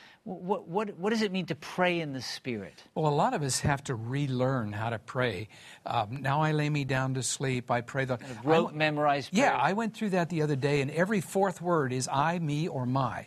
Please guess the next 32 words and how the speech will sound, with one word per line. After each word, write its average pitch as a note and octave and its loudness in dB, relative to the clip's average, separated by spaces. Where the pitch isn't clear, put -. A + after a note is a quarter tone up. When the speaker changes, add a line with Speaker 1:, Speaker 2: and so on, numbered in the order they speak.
Speaker 1:
Mm. D#3 -4
Speaker 2:
And C#3+ 0
it, D3+ -2
we, C#3 -2
we've C#3 -4
got E3+ 0
to D#3+ -2
move E3 0
away D3 2
from F3+ -2
that C#3 2
and C3+ -4
see F3 -2
prayer F3+ 0
in D3+ -2
a C3 0
bigger D#3 0
context D#3 0
than C#3 0
just D3 0
my D3 2
needs. D3+ 0
And, A2 -8
and, C#3 0
um, C#3 -2
I C#3+ 2
like D#3 0
the, D3 2
the, B2+ 0
uh, A#2+ -2
scripture D#3+ 0
that B2+ -2